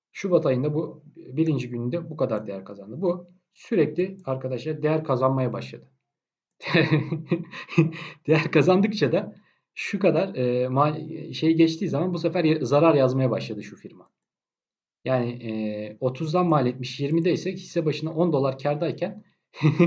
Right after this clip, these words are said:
bir anda şurada mesela sıfıra düştü. Şurada eksiye geçmeye başladı. Şurada daha da eksiye geçmeye başladı. Hatta sonra daha da açığa sattılar. Sonra insanlar inat edip daha da çok almaya başladı. Açığa satışı geçti.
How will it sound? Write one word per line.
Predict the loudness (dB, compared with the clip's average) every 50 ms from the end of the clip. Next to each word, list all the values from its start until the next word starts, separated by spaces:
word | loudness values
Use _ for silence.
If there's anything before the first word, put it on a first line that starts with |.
| 4 2 -2 -4 -4 -10 -16 -20 -20 -20 _ _ _ _ _ _ _ _ _ _ _ _ -18 -16 -16 -14 -16 -18 -20 -8 _
bir | 2 2
anda | 4 4 4 2 0
şurada | 0 0 0 2 2
mesela | 2 0 0 0 0 0 0 -2
sıfıra | -4 -6 -6 -4 -2 -2 -2 -2 -4
düştü. | -6 -10 -10 -10 -10 -10 -12 -18 _ _ _ _ _ _ _ _ _ _ _ _
Şurada | -10 -4 -4 -2 0 0 -2
eksiye | -2 -2 -4 -4 0 2 2 4
geçmeye | 4 2 0 -2 -4 -6 -6
başladı. | -6 -6 -8 -10 -8 -8 -6 -8 -8 -12 -16 _ _ _ _ _ _
Şurada | _ -8 -6 -4 -2 0 0 2
daha | 4 4 4 4
da | 4
eksiye | 2 2 0 -4 -4
geçmeye | -4 -4 -6 -6 -8 -8 -8
başladı. | -8 -10 -10 -10 -8 -8 -6 -8 -8 -10 -16 _ _ _ _ _
Hatta | -10 -10 -4 0 0 0 2
sonra | 4 4 4 4 6
daha | 8 6 8 8
da | 6
açığa | 4 4 2 0 -2 0
sattılar. | -2 -4 -6 -6 -6 -6 -6 -6
Sonra | -6 -4 -2 0 2 2
insanlar | 2 2 0 0 0 0 0
inat | 2 2 2 2 2
edip | -2 -4 -6 -4
daha | -4 -4 0 0
da | 0 -2
çok | -2 -4 -4 -4
almaya | -4 -4 -4 -6 -6
başladı. | -6 -8 -10 -12 -10 -8 -8 -8 -8 -12 -12 _
Açığa | -10 -4 -2 -2 -2
satışı | -2 -4 -6 -6 -8 -10 -6
geçti. | -6 -6 -6 -6 -8 -10 -10 -10 -10